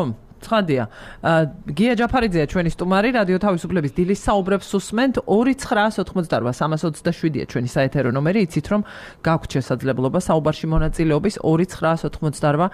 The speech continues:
სამას ოცდაშვიდზე დარეკვით. ერთი მსმენელი გველოდება.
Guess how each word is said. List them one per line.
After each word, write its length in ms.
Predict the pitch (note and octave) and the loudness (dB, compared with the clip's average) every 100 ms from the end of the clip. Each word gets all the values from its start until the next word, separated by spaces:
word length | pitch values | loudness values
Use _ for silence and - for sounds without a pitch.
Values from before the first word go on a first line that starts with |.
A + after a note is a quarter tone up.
| - - - | -8 -20 -20
სამას 460 | - - E3+ D#3 D3+ | -8 -2 2 0 -2
ოცდაშვიდზე 840 | - E3+ D#3 - C#3+ - D3+ D#3 C#3 | 0 0 0 -2 -2 0 -2 0 -2
დარეკვით. 520 | A#2 D3+ D3+ - - - | 2 2 2 2 -2 0
ერთი 300 | E3+ F3 E3+ | 0 0 -2
მსმენელი 480 | F3 F3+ E3+ D3+ | -2 0 2 2
გველოდება. 920 | C#3+ D#3 D#3 D3+ - - D3 C3+ E3+ | 2 2 4 2 -2 -2 0 2 2